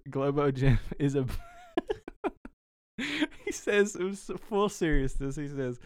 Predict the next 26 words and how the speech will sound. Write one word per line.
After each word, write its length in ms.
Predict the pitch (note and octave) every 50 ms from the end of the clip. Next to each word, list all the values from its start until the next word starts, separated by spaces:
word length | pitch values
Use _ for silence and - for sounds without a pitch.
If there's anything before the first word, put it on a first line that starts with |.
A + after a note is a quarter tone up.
| F3 G#3+ A3+ A3 A3 G#3+ A3 G#3+ F#3 - -
"Globo 340 | E3+ E3+ F3 F#3+ G3 F#3+ F#3+
Gym 280 | F3 F3 F3 E3+ E3
is 120 | D#3 C#3+ C#3+
a, 160 | C3+ C3 - -
is 140 | - D3 C#3+
a 100 | D#3 C3+
beacon 580 | B2+ A#2+ B2+ D3 D#3 D#3+ - D#3 C3+ A#2 A#2 G#2 - - -
<laughs> 140 | - -
for 160 | - - E3 D3
human 640 | - - - - - - E3+ C#3 E3 D#3+ D3 D3
physical 540 | D3 - - D3 D3+ C#3+ D3+ - - D3+ C#3+
per-, 180 | C#3 - C#3+ - - _ _ _ - - _
perfection." 880 | - - - - - - - - - - - - - A#2 A2 A2 - - -
<laughs> 40 | _ _ _ _ _ _ _ _ _ _ _ _ _ _ _ _ - G3 G#3 G3+ G3+ G#3 G#3+ G#3 A3 - -
And 140 | D#3+ F#3+
he 80 | G3 G3+
thinks 320 | G3+ - G3+ F#3+ G3 G3+
that 100 | F#3+ D#3 F3+
he 180 | F3+ F#3 F#3
is 200 | F#3 F3 E3 D#3 - -
the 220 | D3+ C#3 D#3 E3
most 260 | D#3+ D#3+ D#3 D3+ -
perfect 320 | - D#3+ D#3 D3 D3+ D3 -
human 200 | D3 C#3+ C#3 C3+
being 180 | C3+ C3+ C3 B2+
alive. 480 | B2 A#2+ A#2 A2+ A2+ A2+ A2+ A#2 B2